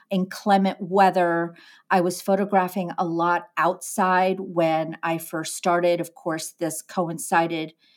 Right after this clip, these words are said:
which will come up in step three with the pandemic. So I needed something that was fast, durable, reliable, and I found that in Nikon gear. So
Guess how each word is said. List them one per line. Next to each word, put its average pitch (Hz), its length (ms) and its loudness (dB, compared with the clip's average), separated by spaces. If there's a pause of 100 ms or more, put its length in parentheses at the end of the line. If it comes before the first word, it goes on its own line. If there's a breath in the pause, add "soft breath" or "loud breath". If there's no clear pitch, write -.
(160 soft breath)
which 175 400 -4
will 170 80 -4
come 165 240 -2
up 156 180 0
in 165 80 -4
step 151 420 -2
three 196 480 4
with 185 480 0
the 185 80 -2
pandemic. 226 920 0 (320 loud breath)
So 233 440 0
I 240 100 2
needed 247 320 0
something 202 420 0
that 175 160 -2
was 175 280 -6
fast, 233 480 2 (200)
durable, 208 960 0
reliable, 196 800 2
and 185 140 -4
I 180 80 -2
found 214 420 0
that 180 300 2
in 170 420 -4
Nikon 165 540 -4
gear. - 400 -6
So 165 400 0